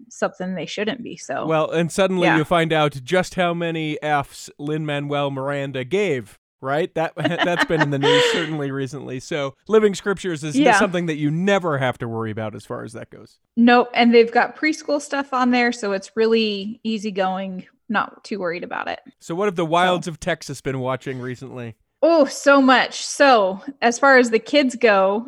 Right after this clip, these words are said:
Speaker 1: they recently watched the Liberty Kids series.
Speaker 2: Mm-hmm.
Speaker 1: There's forty episodes. And so to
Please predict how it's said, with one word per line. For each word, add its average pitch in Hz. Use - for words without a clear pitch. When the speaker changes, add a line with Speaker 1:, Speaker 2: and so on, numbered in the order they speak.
Speaker 1:
they 226
recently 233
watched 208
the 214
Liberty 214
Kids 240
series. 285
Speaker 2:
Mm-hmm. 131
Speaker 1:
There's 208
forty 220
episodes. 247
And 220
so 220
to 196